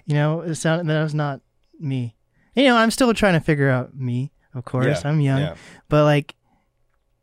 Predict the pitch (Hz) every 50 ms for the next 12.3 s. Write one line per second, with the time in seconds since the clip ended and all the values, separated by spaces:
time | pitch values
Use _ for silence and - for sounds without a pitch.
0 | _ _ - 160 156 165 160 165 165 160 160 165 151 - - - - _ _ _
1 | _ _ _ _ _ _ _ _ _ _ _ _ _ _ _ _ _ _ - 160
2 | 151 156 160 156 160 156 151 156 156 156 151 160 151 156 - - - 160 160 151
3 | - 160 147 - 156 151 151 151 147 143 143 143 143 143 160 - _ _ _ _
4 | - - 139 - 160 151 - 151 147 147 135 - 139 127 127 127 127 _ _ _
5 | _ - 143 123 - 185 185 180 175 175 170 165 165 165 165 170 160 143 135 123
6 | 123 123 123 - 101 98 92 90 80 - 143 147 156 156 165 156 160 165 160 160
7 | - - 151 139 131 123 - - _ _ _ _ _ _ - - - 151 180 196
8 | 180 165 151 147 147 156 160 151 147 147 143 135 - 143 135 131 131 - _ -
9 | 131 131 123 123 120 120 135 143 135 - - 135 131 - - _ - _ _ _
10 | _ - - 131 - - - - _ _ - - - 151 147 139 135 131 120 -
11 | 127 127 - - 123 - 156 170 175 175 180 170 165 165 156 - - 160 165 165
12 | 160 160 160 131 -